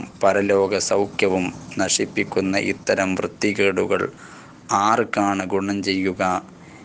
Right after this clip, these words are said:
എന്ന് നമ്മൾ തലപുകഞ്ഞാലോചിക്കേണ്ടതുണ്ട്. നമ്മുടെ വീട്ടിൽ വളർന്നുകൊണ്ടിരിക്കുന്ന പെൺകുട്ടികൾ, ആൺകുട്ടികൾ അവരുടെ വിദ്യാഭ്യാസം തേടിയുള്ള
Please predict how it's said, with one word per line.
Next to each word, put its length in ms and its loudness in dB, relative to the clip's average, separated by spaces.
എന്ന് 280 4
നമ്മൾ 340 2
തലപുകഞ്ഞാലോചിക്കേണ്ടതുണ്ട്. 1800 0
നമ്മുടെ 440 4
വീട്ടിൽ 360 0
വളർന്നുകൊണ്ടിരിക്കുന്ന 1120 2
പെൺകുട്ടികൾ, 720 0
ആൺകുട്ടികൾ 720 2
അവരുടെ 500 4
വിദ്യാഭ്യാസം 840 2
തേടിയുള്ള 600 4